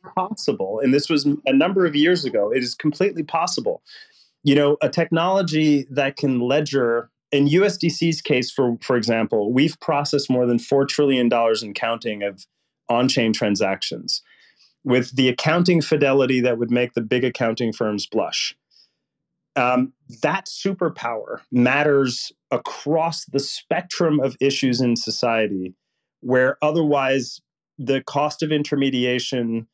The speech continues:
and the cost of trust has created this cottage industry of trust brokers.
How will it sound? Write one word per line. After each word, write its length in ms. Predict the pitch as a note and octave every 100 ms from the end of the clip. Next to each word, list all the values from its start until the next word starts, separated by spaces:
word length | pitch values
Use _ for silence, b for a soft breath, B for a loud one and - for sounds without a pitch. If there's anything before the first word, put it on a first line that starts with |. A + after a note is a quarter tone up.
| _ _ _ _
and 220 | B2 A#2+
the 60 | A#2
cost 460 | - C#3 C#3 C3+ C#3
of 100 | A#2
trust 420 | - B2+ A#2 -
has 140 | C3+
created 360 | - B2+ B2 A#2
this 160 | A2
cottage 600 | - - C3+ C#3 C3+ - -
industry 500 | B2 C3 - B2+ A2+
of 100 | -
trust 380 | - C#3 -
brokers. 540 | E3 D3+ E3 D#3+ E3